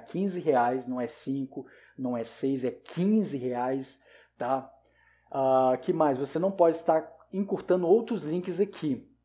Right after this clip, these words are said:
Eles vão ver, eles vão deletar os links. Se vo-, se eles verem que você está persistindo em outros links de outros sites, você, a sua conta pode ser banida. Pagamento via bancário ou então pelo PayPal aqui.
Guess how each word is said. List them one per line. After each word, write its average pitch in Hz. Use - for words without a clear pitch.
Eles 147
vão 208
ver, 175
eles 165
vão 147
deletar 147
os 147
links. 165
Se -
vo-, 160
se -
eles 160
verem 165
que -
você 151
está 156
persistindo 156
em 139
outros 180
links 139
de 131
outros 190
sites, -
você, 143
a 131
sua 156
conta 143
pode 139
ser 135
banida. 170
Pagamento 160
via 135
bancário 165
ou 139
então 127
pelo 127
PayPal 151
aqui. 185